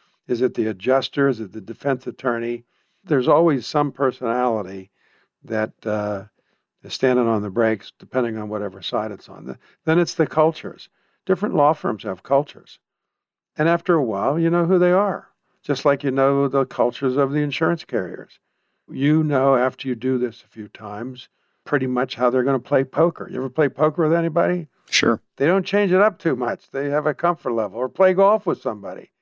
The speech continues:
Speaker 1: You kinda know how the day's gonna go. You know how the conversation's gonna go. But for me, all of that, all roads lead to the math.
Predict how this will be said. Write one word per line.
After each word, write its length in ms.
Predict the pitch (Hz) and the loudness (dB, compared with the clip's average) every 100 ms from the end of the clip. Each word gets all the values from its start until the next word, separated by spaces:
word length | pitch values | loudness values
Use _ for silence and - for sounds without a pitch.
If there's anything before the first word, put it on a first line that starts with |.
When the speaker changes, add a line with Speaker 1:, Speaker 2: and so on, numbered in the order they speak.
| _ _ _ _ _ _ | _ _ _ _ _ _
Speaker 1:
You 300 | - 143 135 - | -6 -4 -4 -6
kinda 420 | - 123 139 160 | -4 0 2 2
know 300 | 143 131 135 | 2 4 4
how 180 | 120 123 | 2 2
the 140 | 127 | 2
day's 340 | 113 113 113 113 | 0 0 0 -2
gonna 240 | 120 120 | -6 -4
go. 240 | 120 151 104 | 0 0 0
You 140 | 107 | -6
know 120 | 120 | -6
how 140 | 117 120 | -4 -4
the 80 | |
conversation's 800 | 117 123 110 113 139 135 - 107 | -4 -8 -8 -6 -2 -2 -4 -16
gonna 200 | 113 98 | -16 -14
go. 300 | 95 104 107 _ _ _ _ _ - | -12 -12 -12 _ _ _ _ _ -4
But 120 | 135 | -4
for 220 | - 131 | -2 0
me, 460 | 160 180 143 131 _ _ _ _ _ - | 2 2 2 -4 _ _ _ _ _ 0
all 360 | 147 160 170 | 4 6 4
of 140 | 147 131 | 2 0
that, 300 | 127 123 127 | 0 0 2
all 240 | 135 131 | 2 2
roads 340 | 135 127 117 | 2 2 0
lead 460 | 120 123 117 120 156 | 0 0 0 -6 -14
to 520 | - - 120 113 110 110 - | -12 -2 -2 0 -6 -10 -6
the 160 | 123 | -2
math. 520 | 123 127 104 85 _ | 0 0 -2 -8 _